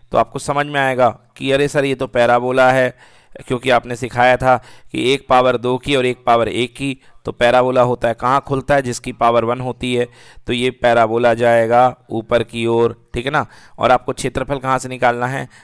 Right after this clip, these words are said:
x equal to one से लेके x equal to two तक का, यहाँ तक का क्षेत्रफल, ये x equal to one है, ये x equal to टू है, आपको ये क्षेत्रफल निकालना है। तो क्षेत्रफल कैसे निकलेगा? अगर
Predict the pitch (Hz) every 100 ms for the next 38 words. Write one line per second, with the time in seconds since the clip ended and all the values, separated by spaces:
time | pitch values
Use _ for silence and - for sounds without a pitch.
0 | _ - 117 - 127 - 117 113 123 117
1 | 107 107 107 127 123 127 - 139 151 156
2 | - _ _ - - 107 - 104 - -
3 | 107 101 - 127 - - 98 - 82 _
4 | 78 76 - 98 98 107 104 - 107 -
5 | 87 90 87 90 104 104 123 - 110 113
6 | 113 107 117 160 170 - _ _ _ -
7 | 107 110 - 107 - 95 - 156 156 -
8 | - - 113 113 127 147 - _ - 110
9 | - - 135 123 139 - 117 107 - 110
10 | 104 - 98 92 90 87 - _ _ -
11 | 101 127 117 127 139 127 123 135 131 131
12 | 131 135 - 110 113 117